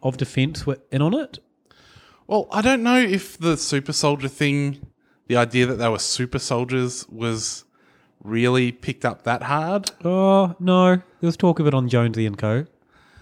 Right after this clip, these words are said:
Speaker 2: 'Cause I think the main thing was the, the beheading.
Speaker 1: Yeah.
Speaker 2: Or that they were gonna, like, break into people's houses and steal their stuff, kill people. It was basically, they were gonna overthrow the government.
Speaker 1: Mm.
Speaker 2: And to facilitate this, the E M P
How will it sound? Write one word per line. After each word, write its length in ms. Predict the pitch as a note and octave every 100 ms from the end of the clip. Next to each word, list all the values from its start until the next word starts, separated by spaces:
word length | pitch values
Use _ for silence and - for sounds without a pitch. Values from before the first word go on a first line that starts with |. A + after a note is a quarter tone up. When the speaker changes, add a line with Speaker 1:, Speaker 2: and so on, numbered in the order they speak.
| _ -
Speaker 2:
'Cause 140 | E3
I 100 | D3+
think 220 | C#3+ G#3+ G3
the 60 |
main 240 | D3 F3+ G3
thing 240 | D#3+ C3+
was 160 | A#2 -
the, 320 | A#2 A2+ F#2+
the 240 | A#2 G#2
beheading. 640 | F2 G2+ - A2+ F#2+ G2 G2 _ _ _
Speaker 1:
Yeah. 200 | E3+ D#3
Speaker 2:
Or 100 | C#3
that 100 | C3+
they 100 | C3+
were 60 | B2+
gonna, 200 | C3 B2+
like, 260 | A#2+ G#2 A2+
break 200 | B2+ B2
into 140 | A#2+
people's 300 | A#2 G#2 G2
houses 480 | A2 G2+ - G#2+ G2
and 100 | F#2+
steal 320 | - - G#2+
their 140 | G2+ F#2+
stuff, 580 | - G2+ F#2+ - - D2+ _ _ _
kill 200 | - G#2+
people. 600 | G2+ G2 G2 G2 F#2+ G#2+ _ _ - - -
It 60 | -
was 140 | A2+
basically, 420 | - A2 B2 F#2+ F2
they 160 | A#2
were 120 | A2+ G#2+ - - C3+
gonna 160 | B2 A2+
overthrow 540 | A2+ A2 F#2+ - G2+
the 80 | G2
government. 520 | G2 F#2 F#2+ F#2 G#2 D#3
Speaker 1:
Mm. 300 | D3+ B2 G2 - - - _
Speaker 2:
And 200 | A2 G#2 -
to 140 | A#2
facilitate 680 | - A#2+ D3 A#2+ - G#2+ -
this, 320 | G#2+ - -
the 200 | B2+ B2
E 140 | A2+
M 120 | G#2+ F#2+
P 440 | G#2+ G#2 G#2